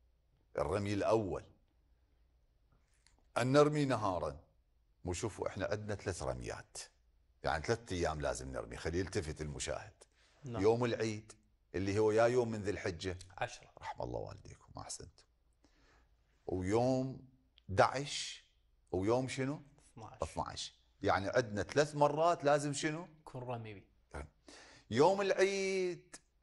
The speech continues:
Speaker 1: لازم نرمي الجمرة العقبة، بس جمرة واحدة.
Speaker 2: نعم.
Speaker 1: يوم دعش لازم نرمي شنو؟
Speaker 2: نعم.
Speaker 1: ثلاث جمرات. نبدأ من الصغرى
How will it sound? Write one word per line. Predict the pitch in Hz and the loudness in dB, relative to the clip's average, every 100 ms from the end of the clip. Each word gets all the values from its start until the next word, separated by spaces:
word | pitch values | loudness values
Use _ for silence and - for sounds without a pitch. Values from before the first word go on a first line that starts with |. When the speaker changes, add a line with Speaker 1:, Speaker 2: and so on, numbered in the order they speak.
| 110 | 4
Speaker 1:
لازم | 131 139 143 | 4 4 0
نرمي | 135 156 147 131 | 2 2 2 0
الجمرة | 120 98 143 147 151 151 156 | -2 4 4 6 4 4 2
العقبة، | 165 151 113 - 92 82 98 - - _ _ _ _ _ _ _ _ | -2 2 2 2 0 2 0 0 -14 _ _ _ _ _ _ _ _
بس | 110 120 | 0 2
جمرة | 107 120 87 | 4 2 2
واحدة. | 73 67 - - | -2 -4 -10 -14
Speaker 2:
نعم. | 120 113 78 - _ _ _ _ _ _ _ _ - | -12 -12 -16 -20 _ _ _ _ _ _ _ _ 0
Speaker 1:
يوم | 117 160 220 214 | 4 6 6 4
دعش | 175 135 131 - - - - _ _ - | 2 2 -2 -4 -8 -10 -16 _ _ 4
لازم | 123 131 139 143 | 6 6 4 2
نرمي | 139 143 | 4 4
شنو؟ | 127 151 160 139 - - | 0 -2 -2 -6 -12 -18
Speaker 2:
نعم. | 120 120 104 - _ _ _ - | -12 -12 -12 -18 _ _ _ -8
Speaker 1:
ثلاث | 110 107 | -6 -4
جمرات. | 123 131 80 65 - - - - - _ _ _ _ _ - | -4 -4 -4 -8 -10 -16 -20 -20 -20 _ _ _ _ _ -4
نبدأ | 95 113 110 110 | 0 0 2 2
من | 92 98 | 0 -2
الصغرى | 110 - 131 123 143 175 202 | 0 2 4 6 4 4 -2